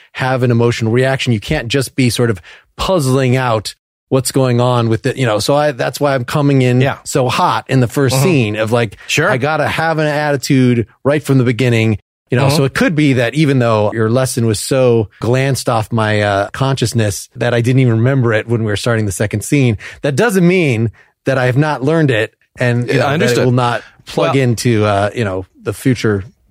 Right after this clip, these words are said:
Speaker 2: could,
Speaker 1: eventual
Speaker 2: could, could we say
Speaker 1: behavior.
Speaker 2: that immorality is context dependent? Is Mad Max, is Max moral? Is he, he is the hero living in this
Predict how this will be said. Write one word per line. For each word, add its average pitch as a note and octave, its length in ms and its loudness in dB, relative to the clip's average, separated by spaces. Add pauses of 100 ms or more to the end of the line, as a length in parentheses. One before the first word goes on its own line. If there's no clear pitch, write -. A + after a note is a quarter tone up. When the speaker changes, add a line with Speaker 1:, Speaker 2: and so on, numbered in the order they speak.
Speaker 2:
could, E3+ 200 0
Speaker 1:
eventual A#2 600 -2
Speaker 2:
could, - 60 -20
could G3+ 120 -2
we F3 120 2
say F3+ 220 2
Speaker 1:
behavior. D#3+ 120 2
Speaker 2:
that - 180 -4
immorality F#3 720 0
is F3+ 140 0
context G3 500 -2
dependent? C4 420 0 (380)
Is D3+ 600 2
Mad E3+ 320 -2
Max, F#3+ 580 -4 (120)
is D3 260 0
Max C#3+ 520 -2 (260)
moral? F#3 500 2
Is D#3 140 0
he, F3 200 0
he A3+ 140 4
is G#3 100 0
the G3+ 100 0
hero E3 560 2 (180)
living G3+ 300 2
in E3+ 160 4
this E3 260 0